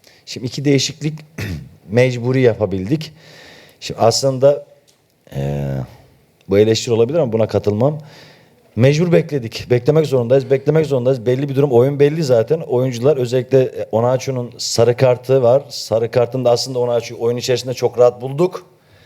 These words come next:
Fakat Onaçu şimdi top alacak, dönecek ve dönerken ikili mücadelelerde, Allah korusun, herhangi bir şeyde,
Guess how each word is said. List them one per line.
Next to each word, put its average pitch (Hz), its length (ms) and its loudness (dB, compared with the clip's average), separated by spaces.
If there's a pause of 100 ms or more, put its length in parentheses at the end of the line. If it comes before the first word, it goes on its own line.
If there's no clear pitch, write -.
(200)
Fakat 123 320 0
Onaçu 139 500 0
şimdi 120 340 -8
top 120 200 0
alacak, 127 340 2
dönecek 139 320 -4
ve 131 140 -2
dönerken 143 420 0
ikili 139 280 -8
mücadelelerde, 147 600 0
Allah 139 240 -2
korusun, 110 360 -10
herhangi 127 340 0
bir 123 40 -10
şeyde, 127 400 0